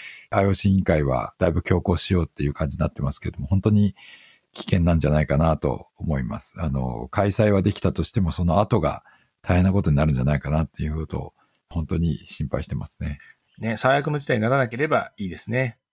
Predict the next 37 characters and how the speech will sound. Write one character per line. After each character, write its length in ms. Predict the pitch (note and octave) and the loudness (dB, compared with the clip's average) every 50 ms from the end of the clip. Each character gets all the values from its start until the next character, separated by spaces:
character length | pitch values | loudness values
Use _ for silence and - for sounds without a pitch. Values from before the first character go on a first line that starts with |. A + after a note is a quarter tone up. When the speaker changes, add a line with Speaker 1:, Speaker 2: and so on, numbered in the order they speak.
| _ - | _ 0
Speaker 1:
い 60 | A2 | 2
や、 100 | G#2 G2 | 2 2
本 200 | D#2+ F2+ G2 G2 | 2 2 0 2
当 100 | F#2+ A#2 | 2 0
に 60 | G#2 | 0
そ 140 | F#2+ - G#2 | 0 0 0
う 20 | |
思 160 | G2+ G2 G2 F#2+ | 2 2 2 0
い 40 | |
ま 120 | E2 E2+ E2 | 0 -2 -6
す 120 | - - | -6 -8
ね。 440 | - C2 C2 C2+ C#2+ D#2 D#2+ D#2 _ _ _ | -8 -8 -8 -8 -8 -10 -12 -16 _ _ _
は 240 | _ - - - | _ -20 -18 -18
い。 80 | - - _ _ _ _ - - - - - - - - - - - - | -18 -20 _ _ _ _ -16 -16 -16 -16 -14 -16 -16 -16 -16 -20 -12 -2
じ 80 | - D3+ | 0 2
ゃ 20 | |
あ、 20 | C3+ | 4
そ 60 | C3 | 4
う 20 | D3+ | 4
い 60 | D#3+ | 4
う 20 | |
こ 100 | D3+ F3 | 4 2
と 80 | - E3 | 2 2
で、 80 | A2 E2+ | 0 0
Speaker 2:
は 60 | - | -2
い。 60 | - _ - | -4 _ -4
Speaker 1:
え 440 | - G2+ F#2 F2 F2 D#2 D2 D2 D2+ - | 0 2 2 4 4 4 2 0 0 0
ー、 20 | |
今 120 | - A2+ F#2+ | 2 2 2
日 20 | D2+ | 2
も 40 | C2 | -2
で 80 | B1 - | -4 -4
す 80 | - | 0
ね、 280 | B2+ C3 B2 - - - | 2 2 2 0 -4 -4
こ 80 | - E2+ | -2 0
れ 140 | D2+ D#2 C#2+ | 0 0 0
で、 260 | E2 D#2+ D2+ D2 - | 2 2 0 0 -2